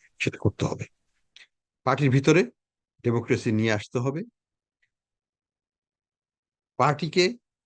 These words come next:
বিকেন্দ্রীকরণ করতে হবে। এই হাওয়া ভবন, বঙ্গভ-, এই ভবন বা বত্রিশ নম্বর রোড ভিত্তিক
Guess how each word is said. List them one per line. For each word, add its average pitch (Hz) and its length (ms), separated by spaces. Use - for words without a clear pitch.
বিকেন্দ্রীকরণ 139 760
করতে - 280
হবে। - 220
এই 104 200
হাওয়া 139 380
ভবন, 185 640
বঙ্গভ-, 151 640
এই 143 100
ভবন 147 480
বা 131 160
বত্রিশ 131 540
নম্বর 127 260
রোড 120 320
ভিত্তিক - 520